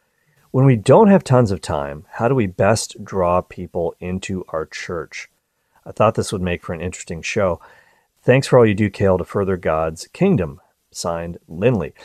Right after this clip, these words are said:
Well, thank you, Lindley. I, we're all in this together. We all <laughs> are agents of the kingdom, if you will, out there in the world. And God's depending on each one of us to evangelize, as you kind of noted in your email. And sometimes we don't have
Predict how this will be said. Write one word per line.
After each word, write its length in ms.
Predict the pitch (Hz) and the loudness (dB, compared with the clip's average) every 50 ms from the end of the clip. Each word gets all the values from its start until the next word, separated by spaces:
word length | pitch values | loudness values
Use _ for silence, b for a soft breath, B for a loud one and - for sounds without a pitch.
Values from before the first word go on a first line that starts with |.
| B B B B _ _ _ _ | B B B B _ _ _ _
Well, 100 | - - | -6 -2
thank 300 | - - 233 254 240 - | 2 2 2 2 2 2
you, 160 | 208 269 294 | 0 2 2
Lindley. 380 | 190 107 98 92 95 107 117 117 | 2 4 4 4 4 6 6 4
I, 160 | 110 104 107 | 4 2 0
we're 280 | 107 113 113 120 131 113 | -6 -2 0 2 4 6
all 220 | 120 143 156 160 | 6 8 8 8
in 80 | 156 143 | 8 6
this 140 | 147 127 | 4 2
together. 420 | - - 107 98 117 127 135 143 131 | 0 -2 0 4 4 6 6 6 4
We 140 | 107 101 101 | 4 2 2
all 360 | 101 104 113 117 117 110 - - | 4 4 4 6 4 4 0 -2
<laughs> 60 | - | -2
are 320 | 139 123 107 101 95 90 - - | 0 2 2 2 0 -2 -4 -6
agents 420 | 104 107 117 113 127 123 110 - | -2 -2 0 0 0 0 0 0
of 40 | - | -2
the 80 | 113 - | -4 -2
kingdom, 400 | - - 117 117 120 117 117 113 | -2 0 0 2 2 2 2 2
if 140 | 104 - | 0 0
you 100 | - 113 | -2 0
will, 200 | 110 110 107 104 | 2 2 4 4
out 180 | 101 101 101 - | 4 2 0 0
there 140 | - 113 104 | 0 0 0
in 80 | 104 | 2
the 80 | 98 92 | 0 0
world. 240 | 90 95 98 101 101 | 2 4 4 4 2
And 100 | 101 87 | 2 2
God's 240 | 101 98 117 139 135 | 2 2 2 2 0
depending 340 | - - - 123 127 120 | -4 -2 -2 0 2 2
on 100 | 110 107 | 2 2
each 140 | 110 110 - | 0 0 0
one 140 | - 104 139 | 0 0 0
of 80 | 139 82 | 0 -2
us 320 | 65 58 - - - - _ | -4 -6 -8 -12 -14 -16 _
to 140 | - - 104 | -6 -4 -2
evangelize, 640 | 92 87 95 107 120 95 98 76 69 67 71 71 87 | -2 0 2 0 0 0 0 -2 -4 -4 -6 -8 -8
as 160 | 85 80 80 | -8 -6 -4
you 140 | 90 90 85 | -4 -6 -6
kind 260 | - - - 101 104 | -6 -6 -2 -2 -2
of 100 | 101 85 | -2 0
noted 340 | 95 98 104 104 95 87 90 | 0 0 0 0 0 -2 -2
in 100 | 90 82 | -4 -4
your 140 | 80 82 - | -6 -8 -8
email. 380 | - 101 107 95 87 82 78 76 _ _ _ _ _ _ _ _ _ _ _ _ _ _ _ _ _ _ _ - - | -6 -6 -4 -4 -4 -4 -6 -8 _ _ _ _ _ _ _ _ _ _ _ _ _ _ _ _ _ _ _ -10 -6
And 120 | - 117 - | -4 -4 -2
sometimes 420 | - 139 135 - 139 135 123 - | -2 -2 -2 0 0 0 0 0
we 100 | 120 113 | -2 -4
don't 340 | 98 101 - 101 110 113 _ b b b b b b b | -4 -2 -2 0 0 -2 _ b b b b b b b
have 340 | - - 95 90 90 - | -6 -4 -2 -2 -2 -4